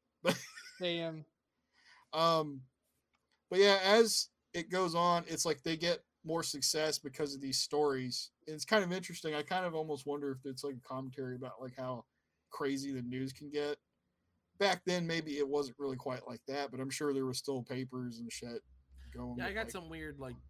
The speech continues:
Speaker 3: Citizen Kane vibes, like, from the second act of Citizen Kane, where he's starting the newspaper. I got some of the same kinda, like, this isn't, you know, w-, i-, if, if we cast off our scruples, we start making a ton of money in newspaper, like, that kinda thing.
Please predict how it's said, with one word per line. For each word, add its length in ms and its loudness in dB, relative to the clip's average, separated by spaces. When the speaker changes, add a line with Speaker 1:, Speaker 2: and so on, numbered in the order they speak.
Speaker 3:
Citizen 400 -12
Kane 440 -10
vibes, 680 -12
like, 160 -10
from 160 -10
the 60 -14
second 320 -10
act 200 -8
of 80 -12
Citizen 320 -8
Kane, 320 -6
where 100 -8
he's 140 -8
starting 400 -4
the 80 -10
newspaper. 640 -6
I 120 -2
got 300 0
some 200 -2
of 100 -6
the 60 -8
same 500 -2
kinda, 320 -4
like, 220 -8
this 160 -2
isn't, 260 -4
you 140 -2
know, 180 -6
w-, 140 -8
i-, 360 -4
if, 280 6
if 160 6
we 160 8
cast 380 6
off 220 10
our 120 10
scruples, 640 4
we 80 6
start 260 6
making 280 4
a 40 4
ton 280 -2
of 120 -8
money 360 4
in 100 -2
newspaper, 680 -4
like, 140 -14
that 140 -20
kinda 180 -20
thing. 80 -20